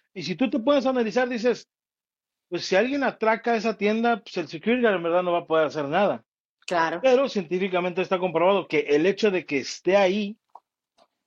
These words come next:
Speaker 2: Y
Speaker 1: va a evitar que se cometan muchos
Speaker 2: que
Speaker 1: crímenes.
Speaker 2: limite, limita, pero siempre
Speaker 1: Sí,
Speaker 2: va a haber el descarado y
Speaker 1: entonces
Speaker 2: el ladrón que lo va a intentar.
Speaker 1: Exacto, entonces en los perfiles es lo mismo.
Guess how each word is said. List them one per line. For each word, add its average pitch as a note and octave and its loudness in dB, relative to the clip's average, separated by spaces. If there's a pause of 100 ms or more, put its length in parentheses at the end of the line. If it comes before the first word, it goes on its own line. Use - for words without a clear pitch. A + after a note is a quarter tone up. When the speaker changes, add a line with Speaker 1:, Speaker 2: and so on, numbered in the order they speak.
(140)
Speaker 2:
Y A3+ 4
Speaker 1:
va D3+ 2
a D#3 4
evitar E3 0
que F3 -4
se C#3 -4
cometan E3+ -2
muchos F3+ -6
Speaker 2:
que B3 0
Speaker 1:
crímenes. A3+ 6
Speaker 2:
limite, A3 -2
limita, G#3 -6 (220)
pero A3+ -4
siempre B3+ 2
Speaker 1:
Sí, C4+ 4
Speaker 2:
va C4 2
a - 2
haber C4+ -4
el C4 -6
descarado B3 4
y - -10
Speaker 1:
entonces C#4+ -8
Speaker 2:
el D4 -14
ladrón D4 -8
que A4 -14
lo C4+ -4
va A3+ -2
a A#3 -2
intentar. F#3 -2 (920)
Speaker 1:
Exacto, G3+ -2
entonces A3+ 0
en B3 -2
los A#3 -4
perfiles G#3 -6
es B3+ -2
lo A#3 0
mismo. A3 -4